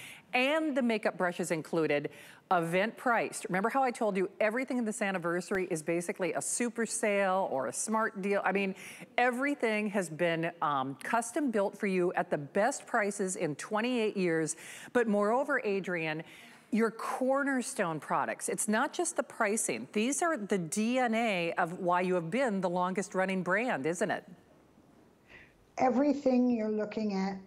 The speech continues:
Speaker 2: tonight are the best of the best. We've sold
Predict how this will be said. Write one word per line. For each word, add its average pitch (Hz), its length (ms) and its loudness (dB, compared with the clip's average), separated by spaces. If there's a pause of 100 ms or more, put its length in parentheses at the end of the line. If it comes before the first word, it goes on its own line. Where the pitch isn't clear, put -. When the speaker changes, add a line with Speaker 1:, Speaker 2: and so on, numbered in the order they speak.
Speaker 2:
tonight 165 600 2 (580)
are 190 140 2
the 170 120 2
best 196 600 0
of 185 60 0
the 185 80 2
best. - 520 -8 (360)
We've 269 220 2
sold 226 480 2